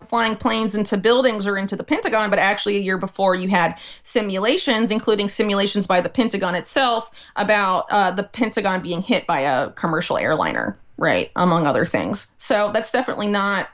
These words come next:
um, that public justification we were given after nine eleven, the failure of ima-, imagination excuse, you know, I would say is not accurate. And actually the Cyber Reason simulations for the twenty twenty election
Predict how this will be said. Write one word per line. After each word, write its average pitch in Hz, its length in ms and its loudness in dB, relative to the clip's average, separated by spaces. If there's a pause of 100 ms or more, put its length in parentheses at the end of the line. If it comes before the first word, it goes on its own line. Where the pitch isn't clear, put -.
(360)
um, 175 520 -2
that 233 460 0
public 262 320 0
justification 262 720 -4
we 226 80 -4
were 214 120 0
given 233 220 4
after 208 220 -2
nine 196 220 0
eleven, 185 300 2
the 170 60 2
failure 196 420 0
of 170 80 -6
ima-, 196 320 0
imagination 196 720 0
excuse, 175 600 -4
you 190 60 0
know, 165 220 0 (320)
I 190 120 0
would 190 160 2
say 180 180 2
is 180 160 0
not 175 360 0 (120)
accurate. 190 560 2
And 196 100 0
actually 214 340 0
the 185 60 -2
Cyber 254 480 0
Reason 202 520 -2 (220)
simulations 202 760 0
for 202 120 0
the 190 100 0
twenty 190 280 0
twenty 180 260 0
election 180 640 0